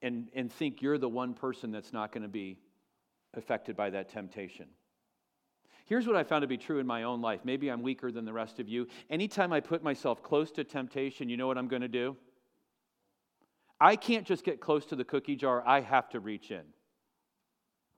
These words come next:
And you know what?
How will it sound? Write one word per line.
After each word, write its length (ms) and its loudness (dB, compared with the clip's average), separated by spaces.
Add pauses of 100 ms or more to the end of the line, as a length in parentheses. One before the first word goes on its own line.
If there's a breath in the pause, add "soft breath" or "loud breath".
(1600 soft breath)
And 100 -2
you 80 2
know 120 4
what? 300 2